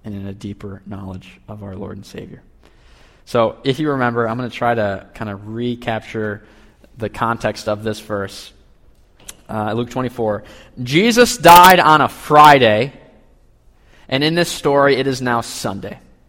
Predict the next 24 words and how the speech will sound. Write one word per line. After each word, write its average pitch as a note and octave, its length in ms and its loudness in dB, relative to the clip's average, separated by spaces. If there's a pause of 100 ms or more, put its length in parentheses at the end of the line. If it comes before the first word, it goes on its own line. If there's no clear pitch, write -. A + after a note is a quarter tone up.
(760)
Jesus D3 380 -2
died C#3 300 6
on A2+ 140 2
Friday, E3+ 720 4 (360)
it C#3+ 120 4
is D3 160 0
now B2+ 480 2 (140)
Sunday. G#2+ 720 -4 (500)
And C#3 160 -4
there D3 160 4
are - 300 4
two A#3+ 240 -4
disciples B2+ 880 0 (1120)
that - 140 -2
start C3+ 320 2
walking C#3 480 0
out B2 240 0
of A#2+ 160 -6
Jerusalem G#2+ 640 -10
on G#2 420 -8 (200)
Sunday. F#2+ 420 -16 (920)
Two G3 200 -6
days G#3 240 4
prior C3 640 2